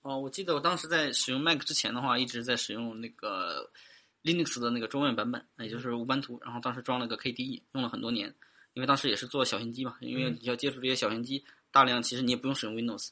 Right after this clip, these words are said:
Speaker 1: 你也不用，不用去使用这种桌面类的东西。
Speaker 2: 对。
Speaker 1: 啊，但是有个桌面类的可以办公比较方便。然后，但是现在就很方便了，你装个虚拟机，然后你装个乌班图 desktop，然后你就可以，基本上可以，你就可以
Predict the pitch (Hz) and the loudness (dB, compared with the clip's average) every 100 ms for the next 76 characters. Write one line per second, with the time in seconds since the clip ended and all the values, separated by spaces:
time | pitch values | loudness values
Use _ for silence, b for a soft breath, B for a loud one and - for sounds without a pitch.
0 | - 120 117 - 131 123 - 101 101 123 | -10 -6 -6 -2 -2 -4 -8 -12 -8 -4
1 | 131 135 - 110 110 104 - 123 127 123 | -4 -4 -4 -4 -4 -6 -6 -4 -2 0
2 | 107 101 123 - - B B B B 123 | 0 -2 -6 -10 -14 B B B B -6
3 | 113 123 117 120 143 143 147 127 110 120 | -4 -4 -4 -2 0 2 2 0 -4 -6
4 | - - 127 135 123 113 127 123 - _ | -2 0 0 0 -2 -4 -4 -6 -8 _
5 | B B B B 127 139 127 127 139 147 | B B B B -8 -4 -4 0 2 6
6 | 180 156 135 117 127 139 123 80 104 - | 8 6 6 0 2 2 2 0 -4 -2
7 | 127 123 143 120 - 131 139 120 120 107 | -2 0 0 0 -2 -6 -8 -6 -4 0
8 | 123 123 127 127 120 123 123 - 139 120 | 0 0 0 0 0 -2 -4 -2 -2 -2
9 | - - 113 123 113 110 131 - 127 107 | -8 -12 -6 -2 -2 -4 -4 -2 -2 -2
10 | 73 - 226 208 208 190 151 - 143 - | -6 -4 0 0 0 -2 -2 2 2 2
11 | 120 - 135 123 | -4 0 0 -2